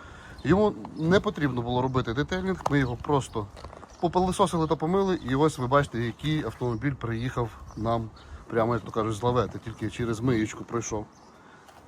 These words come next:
Е, по даному автомобілю маємо класний пробіг,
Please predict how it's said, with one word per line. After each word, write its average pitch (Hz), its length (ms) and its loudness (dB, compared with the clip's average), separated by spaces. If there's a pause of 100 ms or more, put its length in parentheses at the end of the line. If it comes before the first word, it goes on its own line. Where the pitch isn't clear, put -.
Е, 131 400 4 (180)
по 196 160 6
даному 180 300 6
автомобілю 151 600 2 (400)
маємо 151 340 6
класний 131 360 4
пробіг, 185 300 2